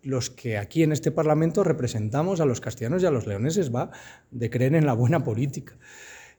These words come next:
Así que, eh, me parece que la forma de evadir también la condena a estos insultos ayer y a los insultos a mi compañera hace unos meses por parte del señor Mañueco,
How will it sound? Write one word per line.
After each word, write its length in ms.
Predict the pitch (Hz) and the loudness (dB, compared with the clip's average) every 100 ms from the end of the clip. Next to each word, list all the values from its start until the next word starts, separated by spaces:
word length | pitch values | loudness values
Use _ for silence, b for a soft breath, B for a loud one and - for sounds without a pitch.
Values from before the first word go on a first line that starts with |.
| - | -14
Así 420 | 117 - 143 135 | -8 -4 -4 -2
que, 560 | 165 151 135 117 107 - | 4 6 6 4 -2 -10
eh, 200 | 120 117 | -10 -6
me 160 | 117 120 | -4 -4
parece 420 | 117 123 147 143 | -2 0 0 -2
que 720 | - 143 131 123 113 110 - | 2 4 4 2 0 -6 -10
la 580 | 123 110 110 107 110 107 | -10 -6 -6 -4 -4 -6
forma 540 | 104 - 143 135 147 139 | -8 -2 2 2 4 4
de 560 | 143 143 143 139 - | 6 6 4 2 -2
evadir 640 | 135 123 127 147 131 - - _ _ | 0 2 2 0 -2 -12 -20 _ _
también 300 | - 123 151 | -4 0 2
la 140 | 147 127 | 2 0
condena 360 | 117 120 143 | 2 2 2
a 20 | |
estos 220 | 131 135 120 | 0 0 0
insultos 640 | 123 147 139 127 120 - - _ _ _ _ - | 0 0 -2 -2 -6 -10 -20 _ _ _ _ -8
ayer 520 | 139 139 135 - - B B B _ | 0 4 4 2 -14 B B B _
y 60 | 117 | -6
a 40 | |
los 120 | 113 | -4
insultos 480 | 110 120 135 135 123 | -4 -4 -2 -2 -2
a 120 | 135 | -2
mi 140 | 131 127 | 0 -2
compañera 680 | 131 127 123 135 143 110 107 | -2 -2 0 0 0 -2 -4
hace 200 | 110 131 | -2 0
unos 220 | 127 120 | 2 2
meses 280 | 143 135 - | 2 0 -2
por 160 | 110 | -6
parte 220 | - 117 | -4 2
del 80 | 131 | 2
señor 280 | 123 123 123 | 4 4 4
Mañueco, 460 | 127 139 156 170 | 4 4 4 0